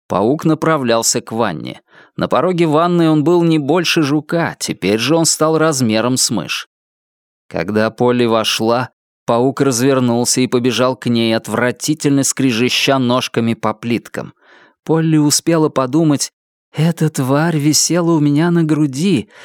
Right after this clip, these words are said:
я носила её на себе, носила всё это время. Тело паука было покрыто тёмно-коричневыми щетинками. Ими же заросли и тонкие ножки.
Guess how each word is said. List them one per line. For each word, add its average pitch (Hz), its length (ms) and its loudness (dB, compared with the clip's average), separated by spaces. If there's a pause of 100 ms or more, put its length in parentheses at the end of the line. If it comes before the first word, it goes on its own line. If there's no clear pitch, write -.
(140)
я 170 320 2
носила 190 560 2
её 170 440 2
на 190 180 2
себе, 170 680 -2 (320)
носила 190 720 2
всё - 420 0
это 214 320 0
время. 190 800 0 (1120)
Тело 135 420 2
паука 165 520 0
было 160 260 2
покрыто 151 540 -2
тёмно-коричневыми 135 1120 0
щетинками. 117 880 -4 (420)
Ими 117 320 2
же 151 180 2
заросли 135 680 0
и - 260 -2
тонкие 135 720 -2
ножки. 120 640 -4